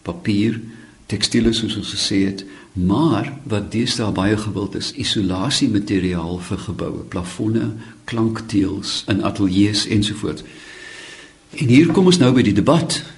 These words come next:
Hoekom is cannabis dan nie wettig in Suid-Afrika nie. Ek dink dit is 'n baie dom besluit, want daar is nou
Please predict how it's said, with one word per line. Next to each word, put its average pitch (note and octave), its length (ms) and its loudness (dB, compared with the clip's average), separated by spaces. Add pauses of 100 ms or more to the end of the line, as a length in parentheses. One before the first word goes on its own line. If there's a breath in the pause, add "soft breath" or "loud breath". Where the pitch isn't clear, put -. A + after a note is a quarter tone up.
(300)
Hoekom C3 760 4
is - 420 -2 (180)
cannabis F#2+ 440 -2
dan F2+ 240 -2
nie F#2+ 280 0 (260 loud breath)
wettig G#2 320 -2
in F#2 80 0
Suid-Afrika F#2+ 640 -4
nie. E2 140 -2
Ek G#2+ 220 -8
dink C#3+ 200 0
dit C3+ 160 -4
is G#2 200 -6
'n F#2+ 200 -6 (100)
baie G2 340 0
dom C#3 280 6
besluit, G#2 480 2
want F#2 180 2
daar G2 200 -2
is - 140 -6
nou G2 340 -2